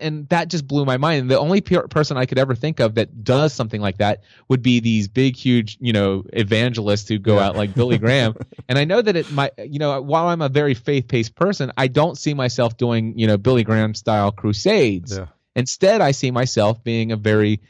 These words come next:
Speaker 1: you know, entertaining, educational, encouraging, and inspirational speaker. So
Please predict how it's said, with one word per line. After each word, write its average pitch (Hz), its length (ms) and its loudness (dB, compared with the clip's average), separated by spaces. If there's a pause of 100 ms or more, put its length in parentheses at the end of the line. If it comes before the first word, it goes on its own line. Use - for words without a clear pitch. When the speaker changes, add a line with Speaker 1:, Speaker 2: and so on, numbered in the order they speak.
(200)
Speaker 1:
you 131 80 -4
know, 107 240 2 (320)
entertaining, 120 720 -2
educational, 117 720 -4
encouraging, 117 720 0
and 110 100 -4
inspirational 107 680 2
speaker. 208 420 0
So 117 300 2